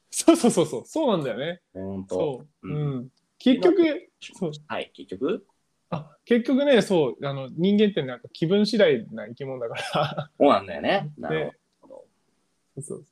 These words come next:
Speaker 2: ていうのが、
Speaker 1: そう。
Speaker 2: じゃあ、その、サボってもいいから自分の気が向いた時に、その、都度都度続ける。で、三日坊主何回も繰り返して、徐々にその三日坊主、三日坊主のスパンを短くしていけば、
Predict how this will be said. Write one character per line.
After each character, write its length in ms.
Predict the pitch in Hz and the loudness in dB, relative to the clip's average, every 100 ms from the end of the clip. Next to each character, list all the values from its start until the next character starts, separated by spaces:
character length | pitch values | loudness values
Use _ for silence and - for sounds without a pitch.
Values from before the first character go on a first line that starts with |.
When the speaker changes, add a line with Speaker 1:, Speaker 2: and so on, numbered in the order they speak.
| _ _ _ _ _ - _ _ | _ _ _ _ _ -20 _ _
Speaker 2:
て 120 | 165 | -6
い 160 | 175 196 | -4 -2
う 40 | |
の 100 | 175 | 0
が、 80 | 123 | 2
Speaker 1:
そ 40 | 98 | 2
う。 20 | |
Speaker 2:
じ 100 | 101 | 0
ゃ 60 | 90 | -2
あ、 60 | |
そ 120 | - | -2
の、 200 | 92 85 | -6 -6
サ 120 | 87 90 | -4 -2
ボ 120 | 151 | -2
っ 100 | - | 0
て 80 | 139 | -2
も 140 | 143 | 0
い 80 | 190 | -2
い 40 | |
か 120 | 190 | 0
ら 80 | 175 | 2
自 180 | 117 120 | 2 0
分 100 | 135 | -4
の 120 | 143 | -6
気 120 | - | -2
が 100 | 180 | -2
向 120 | 180 247 | 0 0
い 80 | |
た 140 | 247 294 | 0 0
時 300 | 302 254 175 | 0 0 0
に、 200 | 123 95 | -2 -4
そ 140 | - 104 | -4 -2
の、 280 | 98 92 - | 0 -2 -2
都 100 | 127 | -6
度 80 | 101 | -4
都 100 | 139 | -4
度 80 | 107 | -4
続 220 | - 92 | -6 -6
け 100 | 90 | -6
る。 100 | 95 | -4
で、 100 | 151 | -4
三 160 | 170 - | -2 2
日 140 | 175 | 4
坊 140 | 185 | 4
主 60 | 139 | 0
何 160 | 131 147 | -2 0
回 80 | 135 | -2
も 100 | - | -2
繰 100 | 123 | -2
り 80 | |
返 100 | 143 | 0
し 60 | 131 | 0
て、 60 | 135 | 0
徐 120 | 247 | 0
々 100 | 240 | 0
に 60 | |
そ 80 | 208 | 0
の 60 | 160 | -4
三 120 | 139 | -2
日 120 | 147 | 0
坊 180 | 143 143 | 4 2
主、 60 | 127 | 2
三 100 | 123 | -2
日 160 | 127 | 0
坊 180 | 127 127 | 2 0
主 100 | 117 | -2
の 220 | 107 104 - | -8 -8 -10
ス 160 | - | -6
パ 140 | - 285 | -2 2
ン 60 | |
を 40 | 247 | 2
短 240 | 175 151 | 2 -2
く 80 | 143 | -8
し 80 | - | -2
て 80 | 190 | 4
い 40 | |
け 100 | 269 | 4
ば、 240 | 254 - | 4 0